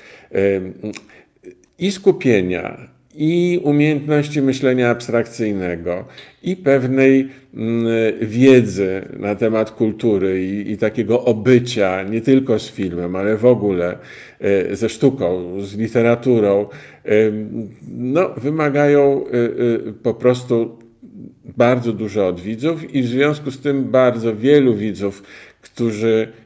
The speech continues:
nie, nie mogą wykazać się tymi sprawnościami,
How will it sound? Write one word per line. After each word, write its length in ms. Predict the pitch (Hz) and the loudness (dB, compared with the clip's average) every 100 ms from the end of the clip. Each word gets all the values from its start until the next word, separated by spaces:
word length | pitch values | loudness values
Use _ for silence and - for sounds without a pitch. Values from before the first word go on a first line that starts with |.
| - | -6
nie, 220 | 120 147 156 147 | 0 2 2 -2
nie 160 | 151 156 | -2 0
mogą 600 | 156 131 120 110 104 - - | 2 2 4 4 2 -4 -6
wykazać 640 | 107 120 123 113 110 101 | -4 0 2 2 0 -2
się 140 | 117 | -6
tymi 240 | 98 104 101 | -4 -4 -4
sprawnościami, 1120 | - 107 98 98 95 - 95 101 147 269 | -2 -2 -2 -6 -6 -6 -4 -4 -4 -6